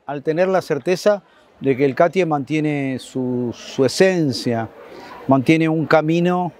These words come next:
y una misión que es indelegable, que es seguir generando más y mejores profesionales, más y mejor ciencia.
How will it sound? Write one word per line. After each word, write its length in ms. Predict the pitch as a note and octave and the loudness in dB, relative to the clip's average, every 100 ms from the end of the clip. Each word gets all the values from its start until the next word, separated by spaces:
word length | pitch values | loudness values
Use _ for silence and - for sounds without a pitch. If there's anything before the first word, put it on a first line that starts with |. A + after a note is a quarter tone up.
| - - - C3 | -20 -20 -4 0
y 80 | |
una 160 | D#3 D#3+ | 2 2
misión 580 | D#3+ D3+ - G#3+ C#4 B3 | 0 -4 0 0 0 -4
que 240 | - D3+ | -2 -2
es 180 | D#3+ - | -2 -4
indelegable, 720 | D3 C#3 C#3 D3 C#3 B2+ A#2+ | -2 0 2 2 2 0 -8
que 160 | A2 C3+ | -6 -6
es 80 | C3+ | -6
seguir 500 | - C#3 D3+ D#3+ F3 - - - - | -4 -2 0 -2 -4 -16 -20 -20 -4
generando 500 | D3 C#3+ D3+ D3+ C#3 | 0 2 2 0 -2
más 320 | D3 E3+ - | 0 0 -2
y 60 | D#3 | -6
mejores 420 | D#3 D3+ D3 C#3 | -4 -2 -2 -2
profesionales, 880 | C3+ B2 A#2 C#3+ D#3+ E3 D3+ D3 - _ - - | -6 -10 -4 0 0 0 -2 -4 -8 _ -20 -6
más 400 | C#3+ E3 D#3 - | 0 0 0 -2
y 60 | |
mejor 380 | D3 C#3 - D3+ | 0 0 0 -2
ciencia. 720 | C#3 F3 F3 D3+ C3 - B2+ | -2 -2 0 -2 -6 -8 -10